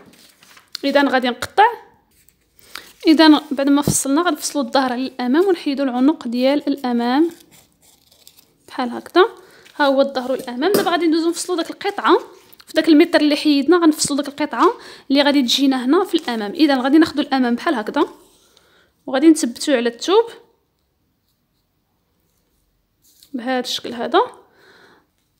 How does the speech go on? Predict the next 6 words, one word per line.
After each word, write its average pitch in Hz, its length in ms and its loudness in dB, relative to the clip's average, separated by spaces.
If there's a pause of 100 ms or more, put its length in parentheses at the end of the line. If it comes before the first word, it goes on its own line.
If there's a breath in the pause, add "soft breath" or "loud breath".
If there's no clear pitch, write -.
(140)
ثبتوه 349 380 -4
بالدبابيس 269 640 0
اولا 277 200 0
بشي 277 160 -6
حاجه 254 180 -8
ثقيله 269 560 -4